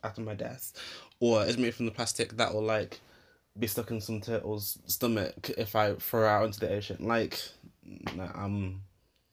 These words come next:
no, it's too much. It's too much. It's too, too much. And I might finish this on, like, fast fashion. Now,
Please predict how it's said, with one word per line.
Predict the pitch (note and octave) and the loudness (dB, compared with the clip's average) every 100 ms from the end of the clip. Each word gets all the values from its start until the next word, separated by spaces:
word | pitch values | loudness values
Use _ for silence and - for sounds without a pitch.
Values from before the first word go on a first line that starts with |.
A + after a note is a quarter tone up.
| - _ _ _ | -20 _ _ _
no, | F#2+ G2 | -2 0
it's | F#2 F#2 - - - - | 0 -2 -2 -4 -6 -6
too | - G2 | 0 0
much. | F2 - - - - - - - | 0 -4 -4 -2 -4 -10 -16 -10
It's | - - | -2 0
too | - - | 2 2
much. | - - - - - - _ _ - - _ _ - - - - _ - _ _ - | -2 -8 -4 0 0 -4 _ _ -14 -14 _ _ -8 -6 -8 -8 _ -16 _ _ -10
It's | - A#2 - | -8 -4 0
too, | C3+ B2 | 0 0
too | - | 0
much. | C3 E3 G2+ G2 - - - _ _ _ _ _ _ _ _ _ _ _ _ _ _ - _ _ _ _ _ _ _ _ _ - - - - - _ _ _ _ C#3+ | 0 0 -2 0 0 0 -4 _ _ _ _ _ _ _ _ _ _ _ _ _ _ -20 _ _ _ _ _ _ _ _ _ -20 -20 -20 -20 -20 _ _ _ _ 2
And | D3 | 4
I | |
might | F3+ - | 4 2
finish | D#3+ C3+ - | 0 0 2
this | C3 B2+ | 0 2
on, | B2+ A#2 | 0 2
like, | G#2+ G#2 - - _ _ _ | 2 0 -2 -18 _ _ _
fast | - - G#2 - | -20 2 2 2
fashion. | - A#2 - A2+ A2 B2+ _ - - _ _ | -4 -4 -2 -4 -4 -10 _ -20 -20 _ _
Now, | A#2 A#2 G#2+ G2+ G2 | 4 6 6 4 -2